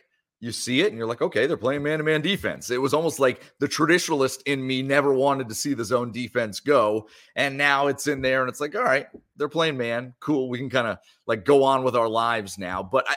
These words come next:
I do think they've been active in the defense. I, I think they're creating turnovers, which is good to see. Uh, it'll be interesting to see whether in the coming years, whether they recruit the guys that you were talking about, you know, would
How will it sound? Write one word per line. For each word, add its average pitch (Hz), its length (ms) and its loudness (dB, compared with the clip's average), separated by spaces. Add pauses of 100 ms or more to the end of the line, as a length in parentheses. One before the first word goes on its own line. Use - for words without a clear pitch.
I 170 40 4
do 185 160 -2
think 190 160 -2
they've 156 180 2
been 143 200 0
active 127 480 0
in 156 100 -4
the 151 80 -6
defense. 160 600 -4
I, 110 160 0
I - 20 0
think 123 220 -8
they're 117 100 -2
creating 120 560 -4
turnovers, 147 640 -2 (320)
which 151 260 4
is 147 160 0
good 147 220 0
to 143 80 -6
see. 160 400 -2
Uh, 123 240 0
it'll 135 160 4
be 127 180 -6
interesting 156 480 -6
to 127 60 -6
see 151 300 -4
whether 139 260 2
in 135 60 -2
the 127 80 -4
coming 135 340 0
years, 139 460 -2 (300)
whether 143 300 6
they 131 160 4
recruit 143 440 -2
the 135 100 2
guys 95 540 0 (340)
that 131 160 6
you 131 140 -2
were 117 80 -2
talking 117 320 4
about, 107 280 0
you 117 80 -6
know, 98 280 -6 (180)
would 127 300 -4